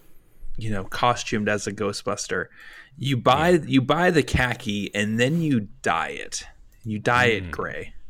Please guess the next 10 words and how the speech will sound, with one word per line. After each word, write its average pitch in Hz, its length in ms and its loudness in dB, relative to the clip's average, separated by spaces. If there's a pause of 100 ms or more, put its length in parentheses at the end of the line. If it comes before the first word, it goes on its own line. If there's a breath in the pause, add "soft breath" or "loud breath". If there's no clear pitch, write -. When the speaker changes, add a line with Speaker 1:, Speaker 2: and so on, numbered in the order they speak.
(800)
Speaker 2:
Okay. - 260 -6 (600)
Speaker 1:
So - 360 -2
there 107 220 4
is, 127 240 4
there 160 200 6
is 190 160 6
some 160 200 4
modification 123 1000 2
to 90 300 -2
it 71 160 -8